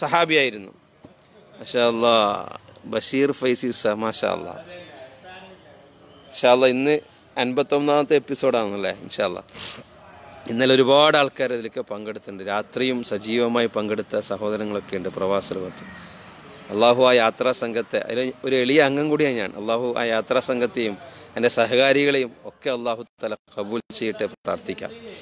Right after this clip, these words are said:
ഇൻഷാ അല്ലാ. ഫൈസ് കൂരാട്, സാബിർ, മാഷാ അല്ലാ. അപ്പൊ ഏതായാലും ഹാരിസ് ഒരു ഭാഗ്യവാൻ. എങ്ങനെ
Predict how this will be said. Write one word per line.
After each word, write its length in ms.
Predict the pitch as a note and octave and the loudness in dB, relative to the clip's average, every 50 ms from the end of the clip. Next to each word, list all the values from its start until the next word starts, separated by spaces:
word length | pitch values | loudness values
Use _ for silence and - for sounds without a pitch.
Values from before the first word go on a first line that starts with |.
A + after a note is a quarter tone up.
| - - - - G3 G#3 G#3 - G#4+ A4 A4+ A4+ - A4+ A4 - G#4 G4 | -18 -18 -16 -16 -16 -16 -16 -18 -18 -20 -20 -20 -20 -20 -18 -18 -16 -12
ഇൻഷാ 160 | - - - E2+ | -8 -6 -6 -6
അല്ലാ. 140 | - - - - - - - - - - | -6 -8 -14 -20 -20 -20 -20 -14 -4 0
ഫൈസ് 440 | A2+ G#2 G#2+ A2 A2 A#2 - - - - - - | 2 2 2 2 0 -4 -6 -6 -8 -8 -8 -8
കൂരാട്, 480 | - G2+ G2+ G2 G2+ G2 F#2+ F#2 F2+ - - - - - - - - - - | -6 -6 -4 -2 -2 -2 -2 -2 -4 -8 -12 -14 -20 -20 -18 -12 -10 -8 -4
സാബിർ, 520 | A2 G2+ G2+ G2+ G#2 G2+ G#2 A2+ A2+ G2+ - - - - - - - - - - G#2+ | -2 0 0 0 0 -2 -2 -2 -2 -2 -4 -8 -12 -20 -20 -20 -20 -20 -18 -12 -10
മാഷാ 240 | G#2 - - G#2+ F#2 E2+ | -6 -2 -2 0 -2 -2
അല്ലാ. 120 | E2+ D#2+ - _ _ - - - - - - - - - G#3 G#3 G3+ - - - - - - - - - - - | -4 -10 -12 _ _ -20 -20 -18 -16 -16 -16 -16 -16 -18 -18 -20 -20 -20 -20 -20 -20 -20 -20 -20 -20 -20 -12 -4
അപ്പൊ 120 | - D3 E3 | 2 4 6
ഏതായാലും 300 | D#3+ F3 E3+ E3+ F#3 G3+ G#3 - - _ _ - - _ _ _ _ _ _ _ _ _ _ - C#3 C3 D3 | 6 6 6 6 4 4 2 -2 -16 _ _ -20 -20 _ _ _ _ _ _ _ _ _ _ -8 -6 -2 0
ഹാരിസ് 420 | D3 D3 E3 F3+ F#3+ G3+ - - A#3 | 2 4 4 4 2 0 -2 -4 -6
ഒരു 80 | G#3+ G3+ E3+ | -4 -2 0
ഭാഗ്യവാൻ. 580 | E3+ E3 E3+ - _ - E3 F3+ G#3 G3+ G3+ F#3 D#3 - - - - D3 | 2 0 0 -2 _ -12 -4 -2 -2 -2 -2 -4 -6 -10 -14 -14 -10 -8
എങ്ങനെ 200 | C#3+ D3+ F3 F3+ | -8 -8 -8 -8